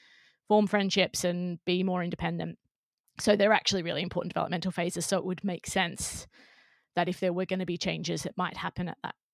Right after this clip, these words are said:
point. And one study which I found fascinating, which was not to do with misophonia, but, um, for girls in particular around the age of twelve, I think it was, they develop more of an aversion to their parents' voices and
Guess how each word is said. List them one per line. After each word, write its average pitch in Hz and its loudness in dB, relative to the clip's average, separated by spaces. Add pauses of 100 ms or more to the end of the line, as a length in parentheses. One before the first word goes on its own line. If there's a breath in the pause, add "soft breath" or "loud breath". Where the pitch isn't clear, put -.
(540)
point. 139 -6 (460 soft breath)
And 175 -2 (400)
one 220 4
study 190 2
which 170 -2
I 180 -8
found 180 4 (180)
fascinating, 190 4
which 170 -4
was 202 2
not 240 8
to - -6
do 202 6
with 196 4
misophonia, 185 0
but, 185 4 (840 soft breath)
um, 175 -2 (100)
for 185 0 (460)
girls 208 6
in 202 0
particular 180 2
around 180 0
the 185 2
age 170 0
of 170 -6
twelve, 175 2
I 185 0
think 180 -4
it - -8
was, 165 -2
they 175 0 (380)
develop 180 2 (540)
more 202 8
of 190 4
an 190 2
aversion 196 6
to 185 -2
their 175 2
parents' 226 6
voices 180 0
and 190 -2